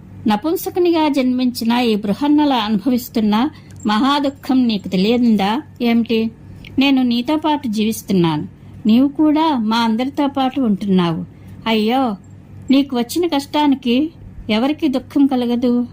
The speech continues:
అన్నాడు విచారంగా. అటు తర్వాత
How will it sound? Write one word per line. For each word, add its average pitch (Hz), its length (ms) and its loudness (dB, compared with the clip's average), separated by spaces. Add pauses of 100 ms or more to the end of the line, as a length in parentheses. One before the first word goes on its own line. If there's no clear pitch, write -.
(220)
అన్నాడు 233 460 0
విచారంగా. 185 680 -2 (800)
అటు 302 140 0
తర్వాత 285 680 -2